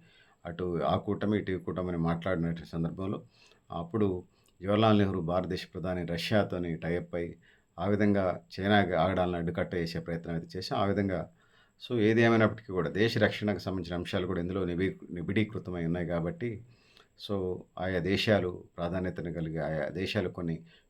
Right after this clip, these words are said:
కొన్ని దేశాలు కలిసి ఒక కూటమిగా ఏర్పడి ఆ విధంగా,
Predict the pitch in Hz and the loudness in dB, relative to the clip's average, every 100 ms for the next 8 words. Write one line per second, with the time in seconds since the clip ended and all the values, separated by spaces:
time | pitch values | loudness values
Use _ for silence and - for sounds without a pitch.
0 | _ _ - 101 98 95 104 135 107 98 | _ _ -12 -4 0 4 6 6 6 4
1 | - 117 - 98 104 98 90 85 - 87 | 2 -4 -2 -2 0 2 2 0 -2 -6
2 | 92 85 90 95 90 82 | -2 -2 0 0 -2 -4